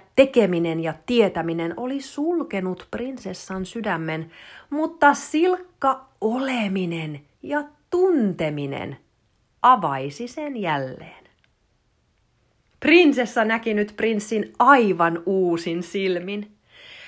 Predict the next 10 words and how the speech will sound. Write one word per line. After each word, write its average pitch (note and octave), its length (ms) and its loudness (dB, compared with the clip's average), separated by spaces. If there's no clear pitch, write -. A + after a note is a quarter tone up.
Prinssi C#4+ 500 -2
olikin B3+ 460 0
rohkeasti - 1000 2
ärsyttäen G3+ 680 0
halunnut G4+ 760 -6
auttaa F4+ 720 2
prinsessaa D#3+ 1000 -6
muistamaan C#4 1040 -8
sen C4+ 380 -12
unohdetun D#4+ 1200 -8